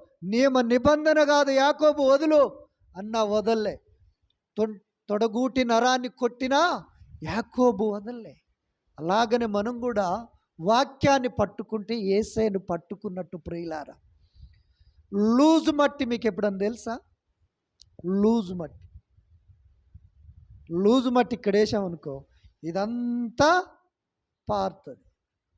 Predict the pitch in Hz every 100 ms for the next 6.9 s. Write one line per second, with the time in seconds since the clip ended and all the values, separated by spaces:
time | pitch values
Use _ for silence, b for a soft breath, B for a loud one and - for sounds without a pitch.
0 | _ - _ 254 277 277 262 190 131 _
1 | _ _ _ 165 220 240 277 262 269 240
2 | 220 202 202 - 220 190 170 - 143 156
3 | _ _ _ 156 160 180 196 226 180 165
4 | 190 247 320 427 _ _ _ 180 185 220
5 | - 185 - 131 _ _ _ _ _ 175
6 | 202 254 254 262 254 202 185 233